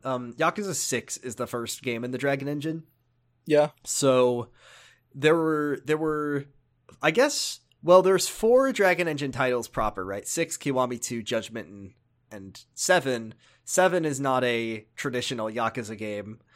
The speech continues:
Speaker 1: So in terms of combat, we have six, Kiwami two, and Judgment.
Speaker 2: Yeah.
Speaker 1: Uh,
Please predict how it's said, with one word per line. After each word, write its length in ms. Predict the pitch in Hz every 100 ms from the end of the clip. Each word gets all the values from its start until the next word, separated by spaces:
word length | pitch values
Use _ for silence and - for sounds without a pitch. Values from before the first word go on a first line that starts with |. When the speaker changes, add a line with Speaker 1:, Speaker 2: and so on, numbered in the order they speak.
| - - _
Speaker 1:
So 600 | - 135 120 117 110 - _ _ _ _
in 120 | 160 143
terms 280 | 208 202
of 100 | 165
combat, 500 | - 156 147 143 135
we 120 | 127 123
have 180 | 127
six, 520 | - 202 196 - - -
Kiwami 440 | - 147 143 139 135
two, 140 | 135
and 100 | 110
Judgment. 460 | 123 107 107 101 - - -
Speaker 2:
Yeah. 240 | 135 107 107
Speaker 1:
Uh, 140 | 123